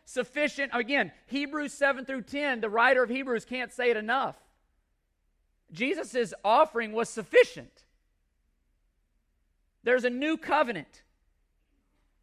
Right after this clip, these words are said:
Guided by the Spirit, I'll put my Spirit in you and I'll live through you. But we have a responsibility in that.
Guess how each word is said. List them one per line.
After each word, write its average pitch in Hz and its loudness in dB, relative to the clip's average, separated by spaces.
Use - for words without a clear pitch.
Guided 262 10
by 262 8
the 254 -2
Spirit, 262 4
I'll 240 4
put 269 2
my 277 4
Spirit 269 0
in 254 -2
you 254 -4
and 233 0
I'll 262 8
live 247 6
through 311 -2
you. 175 -6
But 240 0
we 269 2
have 247 4
a 220 0
responsibility 226 -2
in 156 -6
that. 131 -8